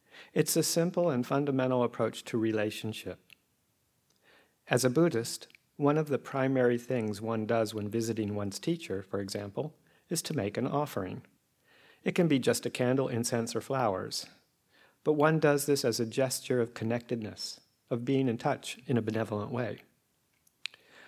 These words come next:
We probably already have a feeling for this way of relating, but only do it occasionally on birthdays or for Christmas. However, the Buddha's encouragement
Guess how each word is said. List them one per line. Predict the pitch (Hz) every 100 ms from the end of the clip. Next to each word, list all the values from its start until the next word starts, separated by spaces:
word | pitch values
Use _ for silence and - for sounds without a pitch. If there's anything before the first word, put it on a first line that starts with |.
| -
We | - 190
probably | 185 165 160 123 127
already | 127 127 135 127 101 - - _
have | 156 123
a |
feeling | 107 147 135 107
for | - 110 107 -
this | 131 117 -
way | 120 117
of | 98
relating, | 104 113 131 104 98 101 - - -
but | - 135
only | 143 135
do | 120 131
it | 110
occasionally | - 135 135 120 98 98 104 -
on | - 113
birthdays | 107 120 120 113 113 113
or | 98
for | 110
Christmas. | - 127 - 104 104 - - _ _ _ _ _ _ _ _
However, | 135 131 143 139
the | 120
Buddha's | 123 135 120
encouragement | 123 113 147 139 117 110 110